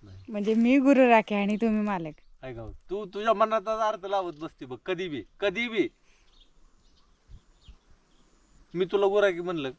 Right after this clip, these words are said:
Speaker 2: आता बोलण्याचा अर्थ तसाच झाला. जर वेळेस खुरपायचं काम असलं की मी चलाओ, चलाओ, चलाओ करून, करून, करून घसा दुखतो पाक.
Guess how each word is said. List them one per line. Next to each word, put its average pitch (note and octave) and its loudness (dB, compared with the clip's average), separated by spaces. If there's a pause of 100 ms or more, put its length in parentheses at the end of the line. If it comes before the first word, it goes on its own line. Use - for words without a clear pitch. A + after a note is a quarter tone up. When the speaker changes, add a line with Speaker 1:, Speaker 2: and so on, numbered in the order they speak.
(380)
Speaker 2:
आता G#3+ 2
बोलण्याचा B3+ 6
अर्थ C4 4
तसाच B3+ 0
झाला. A3 -6 (500)
जर C#4 8
वेळेस C4 6
खुरपायचं B3+ 4
काम B3+ 8
असलं B3 4
की A#3+ 2
मी A#3 4
चलाओ, C4 10
चलाओ, B3 12
चलाओ A#3+ 8
करून, A#3 6
करून, A3 4
करून G#3+ 6 (1000)
घसा G#3+ 10
दुखतो C4 10
पाक. G3 6